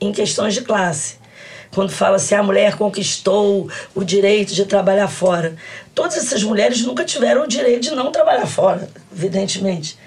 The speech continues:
Então, o que a gente acha que nos anos sessenta começou a acontecer no mundo, que as mulheres saíram do lar e de cuidar dos filhos e ir pra rua, a gente vê que essas mulheres, as mães, as avós, as bisavós delas, já trabalhavam que nem umas condenadas de noite, sempre trabalharam fora,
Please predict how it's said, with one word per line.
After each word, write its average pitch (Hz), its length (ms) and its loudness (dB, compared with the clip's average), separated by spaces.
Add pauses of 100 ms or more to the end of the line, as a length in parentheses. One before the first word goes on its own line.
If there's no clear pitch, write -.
(420)
Então, 233 420 2
o 247 40 -4
que 247 80 2
a 226 40 2
gente 220 280 0
acha 220 180 2
que - 100 -6
nos 196 220 0
anos 202 140 0
sessenta 196 420 -2
começou 185 340 -2
a - 20 -6
acontecer 185 280 -4
no 190 120 0
mundo, 196 280 -2
que - 80 -8
as 165 80 -4
mulheres 185 400 -2 (280)
saíram 196 400 0
do 196 100 2
lar 185 640 -2 (280)
e 170 60 -10
de 180 120 -6
cuidar 190 340 0
dos 185 200 -4
filhos 180 560 -4
e 190 40 0
ir 190 60 -2
pra 190 180 -2
rua, 220 220 0 (300)
a 302 60 0
gente 262 260 -4
vê 240 160 2
que 262 160 0
essas - 280 0
mulheres, 233 400 2
as 294 180 2
mães, 220 380 0
as 196 120 0
avós, 202 440 2
as 196 100 -2
bisavós 196 720 0
delas, 208 280 0 (300)
já 587 140 4
trabalhavam - 420 4
que - 80 -10
nem 311 80 -2
umas 330 140 0
condenadas 262 640 2
de 220 180 -4
noite, 247 280 2
sempre 302 320 -2
trabalharam 208 420 2
fora, - 340 0